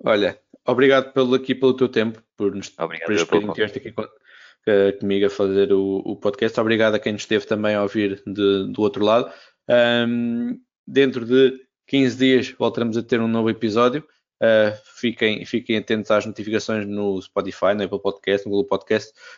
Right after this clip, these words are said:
Speaker 1: onde quer que ouçam o, o nosso, o nosso podcast. Ah, obrigado pelo vosso tempo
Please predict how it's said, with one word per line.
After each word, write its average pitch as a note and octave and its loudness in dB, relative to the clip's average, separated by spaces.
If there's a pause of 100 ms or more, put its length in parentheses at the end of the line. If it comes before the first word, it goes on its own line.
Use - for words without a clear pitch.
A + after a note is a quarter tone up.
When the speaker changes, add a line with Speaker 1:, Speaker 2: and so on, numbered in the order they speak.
(100)
Speaker 1:
onde G2 -6
quer G2+ 0
que - -8
ouçam G2+ 0
o, G2 -2
o - -2
nosso, G2 -2
o F#2+ -2
nosso G2 -4
podcast. A#2 -2 (380)
Ah, A2 6
obrigado A#2 2
pelo A#2 0
vosso A#2 0
tempo C3+ 0